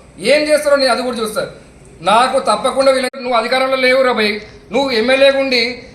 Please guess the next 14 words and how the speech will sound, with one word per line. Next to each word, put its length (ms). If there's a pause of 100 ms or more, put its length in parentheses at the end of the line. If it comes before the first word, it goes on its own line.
ఈ 120
సమస్య 340
తీర్చ-, 320
తీర్చడానికి 440
నువ్వు 140
ఉండక 220
నువ్వు 540
నా 200
పైన 240
దాడి 240
చేసేదేంది, 480 (240)
మా 140
ఇంటికి 260
వచ్చేదేంది?" 400